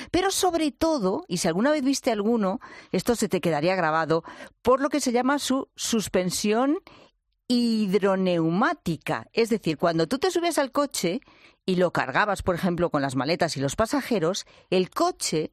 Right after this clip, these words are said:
calibraba el peso y subía más o menos su suspensión. Esto era, la verdad es que muy llamativo, ¿eh?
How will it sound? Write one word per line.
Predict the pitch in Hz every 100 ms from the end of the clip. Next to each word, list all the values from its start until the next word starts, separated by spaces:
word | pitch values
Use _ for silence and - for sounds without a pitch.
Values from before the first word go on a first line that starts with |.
| _
calibraba | 185 175 170 180 262
el | 285 262
peso | 311 294 - 196 226 - - - -
y | 196
subía | - 220 254 294
más | 254 254 302 370 - - - -
o | 190
menos | 196 233 269 302 - _ _
su | - - 208
suspensión. | 160 170 143 - 156 147 - 185 147 120 - - - -
Esto | 175 - 294
era, | 294 214 143
la |
verdad | 143 180
es | -
que | 262
muy | 220
llamativo, | 190 143 135 214 156 139
¿eh? | 190